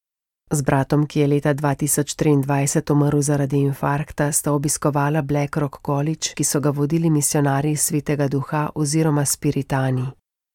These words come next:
Sveti oče je namenil besede sočutja, bližine in opravičila obema z bratom ter vsem žrtvam zlorab katoliške cerkve na Irskem. Izrazil je upanje, da bodo spregovorile tudi druge žrtve.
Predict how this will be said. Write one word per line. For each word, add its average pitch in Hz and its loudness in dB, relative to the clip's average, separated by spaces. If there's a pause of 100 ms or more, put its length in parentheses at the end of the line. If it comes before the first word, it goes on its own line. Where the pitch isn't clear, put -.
(140)
Sveti 143 -2
oče 131 0
je 143 2
namenil 143 4
besede 143 0
sočutja, 160 -2
bližine 151 2
in 151 2
opravičila 147 0
obema 143 2
z 139 -4
bratom 147 -2
ter 151 0
vsem 170 2
žrtvam 147 0
zlorab 143 0
katoliške 143 -2
cerkve 156 -2
na 139 0
Irskem. 139 -2 (560)
Izrazil 147 0
je 139 0
upanje, 151 0
da 147 -2
bodo 147 0
spregovorile 151 0
tudi 156 0
druge 147 0
žrtve. 135 -4